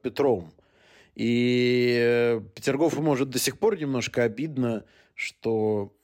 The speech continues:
вся эта коллекция ушла, и как раз вот "Ночной колпак" остался, он в дворце Монплезир, есть еще морская шкиперская куртка, прекрасная, в Музее императорских яхт,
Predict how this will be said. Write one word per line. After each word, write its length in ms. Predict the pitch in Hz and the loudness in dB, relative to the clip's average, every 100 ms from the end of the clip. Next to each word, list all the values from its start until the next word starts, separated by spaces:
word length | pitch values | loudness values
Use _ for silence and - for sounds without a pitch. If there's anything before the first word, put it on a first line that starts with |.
| - 110 | -14 -8
вся 200 | - 123 | -2 0
эта 160 | 117 | 0
коллекция 500 | 110 117 117 - 120 | 0 0 0 -2 -4
ушла, 320 | 113 143 185 175 | -2 2 2 2
и 20 | |
как 180 | 117 107 | -2 -2
раз 260 | 117 110 | 0 0
вот 200 | 113 107 | -4 -6
"Ночной 380 | 117 113 - 117 | -4 -4 -2 -2
колпак" 480 | 120 117 120 127 110 | 0 0 0 -2 -2
остался, 840 | 104 - 113 101 92 - 92 87 - - _ _ - | -4 -4 -2 -2 -4 -6 -6 -10 -12 -20 _ _ -12
он 300 | 104 98 95 | -8 -8 -8
в 440 | 90 95 92 90 82 _ - | -6 -2 -2 -4 -8 _ -6
дворце 460 | 120 123 - - 120 | -2 0 0 0 0
Монплезир, 640 | 113 104 117 120 151 202 | -2 -2 0 2 2 2
есть 480 | 139 120 113 - - | 0 -2 -2 -4 -8
еще 500 | 104 98 107 107 101 - - _ | -8 -4 0 0 0 -6 -20 _
морская 600 | - 101 113 - - 120 110 | -6 -2 -2 -2 0 2 0
шкиперская 720 | - 107 - 92 - 117 110 | -4 -6 -6 -6 -4 -2 -2
куртка, 760 | - 135 131 - - 101 95 - - _ | -2 -2 -2 -6 -6 -4 -4 -10 -20 _
прекрасная, 920 | - 104 113 117 101 - 101 92 87 - - - - | -6 -4 0 0 0 -4 -4 -4 -6 -12 -20 -20 -16
в 200 | - 92 | -8 -2
Музее 260 | 101 101 | 0 0
императорских 600 | 101 104 98 - 110 - | -2 -2 -2 -4 -8 -2
яхт, 400 | 127 160 180 - | 0 2 0 -4